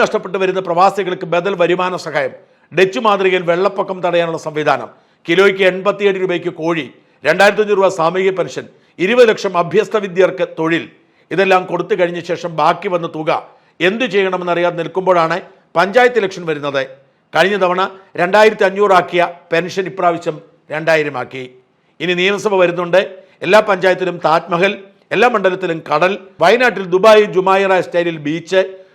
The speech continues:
കോഴിക്കോട് സിറ്റിയിൽ വൈറ്റ് ഹൗസ്, ആലപ്പുഴ ജില്ലയിൽ ഊട്ടി. പ്രഖ്യാപിക്കാൻ ബാക്കിയുള്ള പദ്ധതികൾ ഇവയൊക്കെയാണ്. പി എം ശ്രീയുടെ ആയിരത്തഞ്ഞൂറ് കോടി ലഭിച്ചാൽ വിദ്യാർത്ഥികൾക്ക് സ്കൂളിലേക്ക് പോകാൻ എല്ലാ വീട്ടിലും ഓരോ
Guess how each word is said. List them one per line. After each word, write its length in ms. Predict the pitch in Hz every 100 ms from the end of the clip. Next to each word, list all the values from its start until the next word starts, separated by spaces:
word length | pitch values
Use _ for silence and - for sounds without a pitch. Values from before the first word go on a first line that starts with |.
| _ 185
കോഴിക്കോട് 360 | 254 262 247 165
സിറ്റിയിൽ 260 | 170 180 156
വൈറ്റ് 240 | 156 170 185
ഹൗസ്, 320 | 190 190 202 202 - - - 160
ആലപ്പുഴ 320 | 240 247 202 180
ജില്ലയിൽ 280 | 180 175 175 170 160
ഊട്ടി. 300 | 190 202 214 208 _ _ _ -
പ്രഖ്യാപിക്കാൻ 500 | 165 202 190 175 180 175
ബാക്കിയുള്ള 360 | 180 185 190 180
പദ്ധതികൾ 400 | 175 180 175 170 180 165
ഇവയൊക്കെയാണ്. 540 | 165 156 139 135 139 - _ _ _ _ -
പി 80 | 180 196
എം 60 | 190
ശ്രീയുടെ 300 | 190 185 175 175
ആയിരത്തഞ്ഞൂറ് 480 | 190 196 196 190 190
കോടി 140 | 185 180
ലഭിച്ചാൽ 420 | 165 185 185 185 202 - - -
വിദ്യാർത്ഥികൾക്ക് 680 | 160 208 208 208 190 185 180
സ്കൂളിലേക്ക് 460 | 175 214 214 196 175
പോകാൻ 240 | 175 160 - - _ - 160
എല്ലാ 160 | 196 190
വീട്ടിലും 320 | 190 170 165 165 - 147
ഓരോ 200 | 170 170